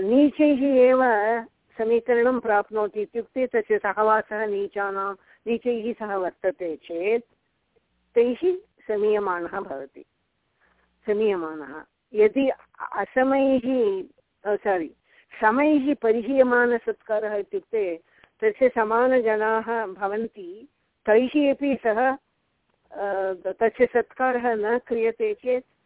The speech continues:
सः सम्मानं न प्राप्नो-, प्राप्नोति चेत् तैः तदा,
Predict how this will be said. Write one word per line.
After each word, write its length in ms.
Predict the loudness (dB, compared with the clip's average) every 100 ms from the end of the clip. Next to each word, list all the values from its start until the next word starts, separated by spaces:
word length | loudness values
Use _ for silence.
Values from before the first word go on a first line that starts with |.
| _ _ -10
सः 160 | -6
सम्मानं 480 | -6 -6 -2 0 0
न 260 | -2 -2 -4
प्राप्नो-, 720 | -4 -4 -4 -4 -4 -2 -4
प्राप्नोति 640 | -6 -8 -6 -6 -6 -8
चेत् 520 | -12 -8 -10 -10 _ -10
तैः 380 | -8 -8 -12 -14 _ _ _ _ _
तदा, 640 | -8 -2 2 2 0 -4